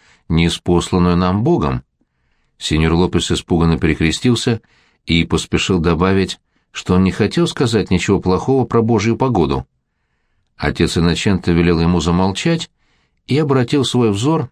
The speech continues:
на мать Тома. Пламя очага вспыхнуло и отразилось в его чёрных глазах. «Десница Божья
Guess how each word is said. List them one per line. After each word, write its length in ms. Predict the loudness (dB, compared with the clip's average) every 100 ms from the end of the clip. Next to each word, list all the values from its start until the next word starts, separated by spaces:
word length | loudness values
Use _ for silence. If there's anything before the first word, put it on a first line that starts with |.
| _
на 160 | 0
мать 280 | 2 0 -2
Тома. 420 | 0 0 0 -4 -6 _ _ _ _ _
Пламя 360 | -2 0 2 0
очага 380 | -2 0 0 0
вспыхнуло 600 | -2 0 0 0 0 0
и 40 |
отразилось 680 | 0 0 0 2 2 0 -6 _ _ _
в 40 | 0
его 240 | 2 2
чёрных 400 | 2 0 2 0
глазах. 500 | 0 0 -2 -4 -8 _ _ _ _ _ _ _ _ _ _ _ _ _ _ _ _ _ _
«Десница 640 | -2 0 0 2 0 2 0
Божья 560 | 0 2 2 0 -4